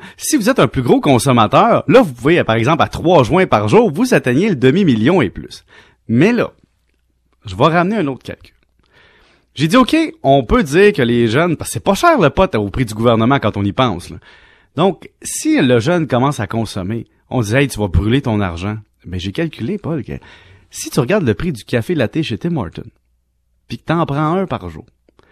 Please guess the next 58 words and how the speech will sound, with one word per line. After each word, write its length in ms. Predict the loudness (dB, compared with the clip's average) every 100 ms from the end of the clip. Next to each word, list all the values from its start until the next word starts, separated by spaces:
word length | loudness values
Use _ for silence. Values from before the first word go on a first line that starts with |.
| _ _ _ -2
ben, 180 | 0 0 _
ton 420 | -4 0 0 0 -4
café 440 | -4 -2 0 0
va 160 | 0 -2
te 60 |
coûter 280 | -4 -6 -6
plus 280 | -4 -6 -6
cher 320 | -4 -4 -4
que 80 | -6
ton 200 | -8 -10
pot. 180 | -12 -18 _ _ _ _ _ _
C'est 100 | -4
pas 100 | -2
compliqué. 380 | 2 0 0 -6
Quelqu'un 340 | -2 -2 0
qui 80 | 0
est 40 | 2
con-, 200 | 2 2
consommateur 840 | 2 0 2 2 2 2 2 0
à 80 | 2
un 200 | 2 4
joint 320 | 2 0 -2
par 240 | -2 -4 -4
jour, 400 | -6 -6 -8 -16 -20 -20 -20 _ _
va, 160 | 0 0
ça 220 | 2 2
va 120 | 4
lui 60 | 2
coûter 200 | 2 2
moins 240 | 4 2
cher 280 | 2 0 2
que 80 | 2
n'importe 540 | 2 2 2 0 0
quel 200 | 2 4
bobo 280 | 4 4 2
du 120 | 0
plateau 360 | 0 2 2 0
qui 140 | -2
va 180 | 2 0
chercher 480 | 0 -4 -2 -4 -6 -10 -6
un 180 | 2 4
latte 420 | 4 2 2 0 -2 -4
ou 140 | 2
n'importe 400 | 4 2 2 0
quel 160 | 4 2
citoyen 320 | 2 0 2
moyen 320 | 4 4 4
qui 80 | 4
va 80 | 0
chercher 260 | -2 0 0
un 80 |
café 280 | 2 0 2
à 60 | 0
trois 220 | 2 0
dollars 240 | 4 4
au 40 | 2
Tim 140 | 2
Hortons 340 | 0 -2 -4